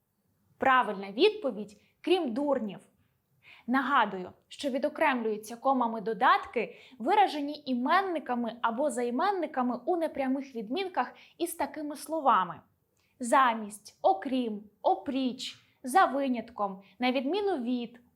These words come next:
особливо, наприклад, навіть,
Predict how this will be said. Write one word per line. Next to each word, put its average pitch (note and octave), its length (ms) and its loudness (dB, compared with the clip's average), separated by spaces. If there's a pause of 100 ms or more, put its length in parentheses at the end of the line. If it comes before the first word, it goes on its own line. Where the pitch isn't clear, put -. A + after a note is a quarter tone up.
особливо, B3 1000 0 (140)
наприклад, C4+ 800 0 (320)
навіть, A3 600 0